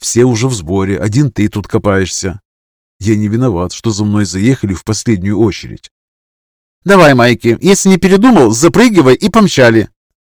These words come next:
Алина Николаевна, школьный завуч, улыбнулась самыми уголками губ и обернулась внутри микроавтобуса. «Мест полно, выбирай любое».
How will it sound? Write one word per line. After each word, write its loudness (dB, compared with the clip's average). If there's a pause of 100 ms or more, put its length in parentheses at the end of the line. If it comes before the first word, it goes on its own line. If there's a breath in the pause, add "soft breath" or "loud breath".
(180)
Алина 0
Николаевна, -4
школьный 0
завуч, -4 (200)
улыбнулась -2
самыми -2
уголками 0
губ -8 (140)
и -2
обернулась -2
внутри -2
микроавтобуса. -4 (320)
«Мест 0
полно, 4
выбирай 4
любое». 4